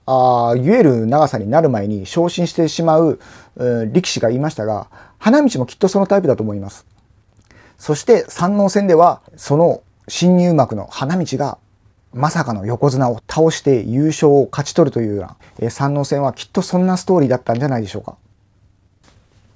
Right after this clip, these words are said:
はい。では、まだ紹介していないキャラクターを一気に番付に振り分けていきます。ずらっと。はい、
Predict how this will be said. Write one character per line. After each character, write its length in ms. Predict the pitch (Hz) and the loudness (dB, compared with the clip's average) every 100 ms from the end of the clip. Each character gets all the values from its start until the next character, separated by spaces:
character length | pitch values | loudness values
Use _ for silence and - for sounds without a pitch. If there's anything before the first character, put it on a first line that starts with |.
| - | -2
は 140 | 233 | 2
い。 120 | 170 - - | 2 0 -6
で 200 | 143 285 | 0 4
は、 320 | 277 233 - - | 6 4 0 -6
ま 200 | 143 233 | 0 2
だ 180 | 175 - | 2 0
紹 380 | - - 214 220 | -8 -4 -4 -4
介 240 | 226 220 | -2 -2
し 80 | 208 | -4
て 120 | - | -4
い 60 | 214 | -2
な 140 | 254 | -2
い 60 | 190 | -2
キ 100 | - | 0
ャ 60 | 135 | 0
ラ 120 | 131 | 0
ク 120 | - | 0
タ 80 | 127 | 2
ー 40 | |
を 200 | 123 120 - - | 4 2 -2 -4
一 100 | 262 | -2
気 140 | 175 | 0
に 140 | 117 - _ - | -2 -4 _ 0
番 260 | 156 180 | 0 2
付 240 | 156 156 165 | -2 -2 -2
に 140 | 127 | -4
振 200 | - 160 | -4 0
り 80 | 190 | 2
分 100 | 175 | 2
け 100 | - | 0
て 180 | 190 - | -2 -4
い 60 | 110 | -12
き 120 | 107 | -12
ま 100 | 101 | -14
す。 200 | - _ _ _ _ _ _ _ _ _ _ _ 139 | -16 _ _ _ _ _ _ _ _ _ _ _ -6
ず 140 | 123 | 2
ら 80 | 160 | 2
っ 60 | - | 0
と。 140 | - - _ _ _ _ _ _ _ _ _ _ _ - | -16 -20 _ _ _ _ _ _ _ _ _ _ _ 0
は 160 | |
い、 80 | 202 | 2